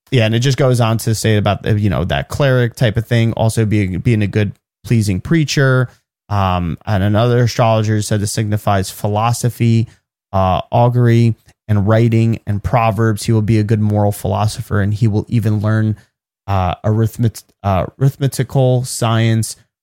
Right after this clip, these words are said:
For the Mercurial man will be a good prover of things, and he will work especially at that. Um, he says, he goes on to say, if anybody wants to get this book, but I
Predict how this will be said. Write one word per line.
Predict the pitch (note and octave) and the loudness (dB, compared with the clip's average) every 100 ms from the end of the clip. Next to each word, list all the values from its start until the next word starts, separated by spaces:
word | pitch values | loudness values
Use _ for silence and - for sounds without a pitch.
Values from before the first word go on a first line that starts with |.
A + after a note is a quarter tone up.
| _ | _
For | A2+ | -2
the | |
Mercurial | G#2+ G#2+ - C#3+ D3 | 0 0 0 0 2
man | C3 B2 | 2 2
will | A#2 | 2
be | G#2 A2 | 0 0
a | |
good | G#2+ A2+ A2 - | 0 -2 -4 -8
prover | - A2 G#2+ G#2 G#2 G2+ | -4 0 0 0 -2 -2
of | G#2+ | -6
things, | - - G2 G2+ G#2 | -8 -4 -2 -2 -4
and | G#2 | -6
he | G2+ - | -4 -2
will | A2+ G#2+ G#2 | 0 0 0
work | F#2+ G2+ - | 0 -2 -4
especially | A2+ - G2+ F#2+ G2 | -10 -4 -4 -2 -2
at | F#2 - | -4 -2
that. | G#2+ G2 - _ _ _ _ _ | -2 -2 -4 _ _ _ _ _
Um, | - F#2 F#2 | -4 -2 2
he | A2+ | 2
says, | B2+ D#3+ D#3 | 2 0 0
he | - E3 | 0 2
goes | E3+ E3+ | 2 2
on | E3 D#3+ | 2 0
to | |
say, | C#3 - C3+ | -2 0 0
if | B2 | 2
anybody | B2+ A#2+ | 0 0
wants | A#2 A2+ A2 | 0 0 -2
to | - G#2 G#2+ | 0 -2 -2
get | G#2+ | -4
this | G2+ | -4
book, | G#2 G#2 G2+ | -4 -4 -4
but | - - - | -8 -10 -4
I | A2 | -2